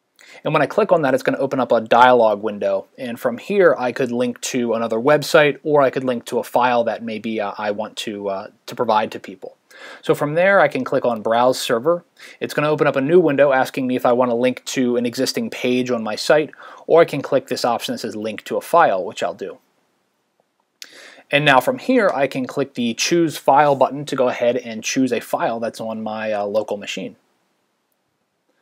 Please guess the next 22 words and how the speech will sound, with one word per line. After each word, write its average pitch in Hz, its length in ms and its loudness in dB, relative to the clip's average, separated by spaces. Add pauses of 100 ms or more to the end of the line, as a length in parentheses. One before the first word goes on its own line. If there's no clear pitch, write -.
(580)
So 120 240 0
I 117 220 2
will 113 240 2
choose 156 280 0
my 127 200 2
file 156 340 2
that's 131 200 -2
on 131 100 0
my 123 160 2
computer. 170 520 -2 (800)
I'll 104 120 0
click - 320 -6
Open, 160 380 0 (840)
and 123 120 -4
then 120 160 -2
once 127 280 2
I've 120 260 4
done 120 180 4
that, 160 140 0
I'll 120 120 2
click - 360 -4
Upload, 127 480 2